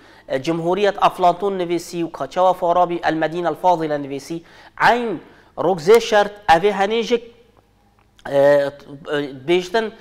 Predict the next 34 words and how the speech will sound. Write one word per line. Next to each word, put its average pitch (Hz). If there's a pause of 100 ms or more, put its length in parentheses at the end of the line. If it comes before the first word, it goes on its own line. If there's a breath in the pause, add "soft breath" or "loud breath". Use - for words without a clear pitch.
(420 loud breath)
دی 180
باجی 165
را 190
کی 170
گلکی 175
مزن 151 (280 soft breath)
دیتا 180
آوا 160
کردن، 180
اف 208
باجرت 180
هنی 190
حتی 226 (340 loud breath)
امکانیات 185
هبن 196
امشه، 165
مثلاً 165 (380 loud breath)
اوی 175
خانیش 185
ویدره 170
ببنه 160
ویدره، 180
یعنی 170 (120)
علم، 180
دیف 151
علمی 170
و 165
دیف 160
زانتی، 175 (240 loud breath)
وکی 180
خیالکی 175
علمی 170 (240 loud breath)
و 143
گلک، 196